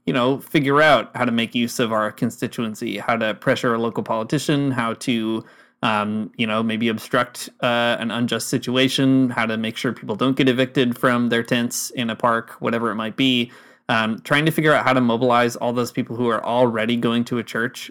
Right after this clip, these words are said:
on a Sunday is, like, a really hard formula to crack, but, uh, it's also one that is, like, I don't know, historically extremely important, and, uh, one that maybe listeners of this podcast <laughs> probably have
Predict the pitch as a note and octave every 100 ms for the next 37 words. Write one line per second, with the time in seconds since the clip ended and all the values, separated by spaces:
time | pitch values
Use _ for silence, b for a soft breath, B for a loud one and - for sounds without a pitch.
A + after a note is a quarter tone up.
0 | - A2+ A2 A#2 A#2 C3+ D3+ D#3+ B2 A#2
1 | A#2+ A2+ G#2+ A2+ B2+ B2+ B2 A#2 A#2 B
2 | B B - F3+ F#3+ D#3 D3 C#3 D3 C#3+
3 | C3+ - A#2+ A#2+ C#3+ - C#3 B2 A2+ A#2
4 | A#2 A2 A2 B2 A#2 C3+ - C#3 B2 A#2
5 | A2+ G#2+ G#2+ G#2+ G#2+ - G#2 G2 F#2+ -
6 | _ b b b - A#2 G#2+ F#2 F#2 -
7 | C#3 - C#3+ D3+ D#3 D#3 D3 C3+ - C#3
8 | C#3 C#3 B2 C3+ C#3+ D3+ D3+ C3 A#2 A2+
9 | A2+ G#2+ G2+ G#2 A2+ _ - A2+ A2 A2
10 | G#2+ G#2 - A#2 A2 A2 - A2+ A2 G#2+
11 | - A2 G#2 G2+ G2+ - - E4 D#4+ G3
12 | C#4 C4+ G#3 - F3 D#3+ F#3+ D#3 F#3+